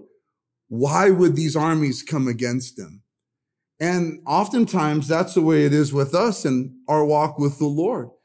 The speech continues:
that we are seeking God and we're,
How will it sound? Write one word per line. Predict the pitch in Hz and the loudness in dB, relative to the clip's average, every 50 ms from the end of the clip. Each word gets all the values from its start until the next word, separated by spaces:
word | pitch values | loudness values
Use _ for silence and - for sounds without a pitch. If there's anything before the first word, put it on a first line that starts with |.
| _ _ _ _ _ _ _ _ - | _ _ _ _ _ _ _ _ -4
that | - 165 175 165 147 | -2 0 0 0 0
we | 180 180 175 | -2 0 2
are | 170 175 180 170 160 160 175 - - | 2 2 2 0 -2 -4 -6 -14 -16
seeking | - - - 240 247 262 254 - 226 202 190 165 | -10 -4 2 4 4 4 4 2 2 2 2 2
God | 147 156 151 143 135 131 127 123 | 2 2 2 2 0 0 0 0
and | 135 131 139 139 139 | 0 0 0 0 0
we're, | 156 156 156 151 156 | 2 2 0 -2 -4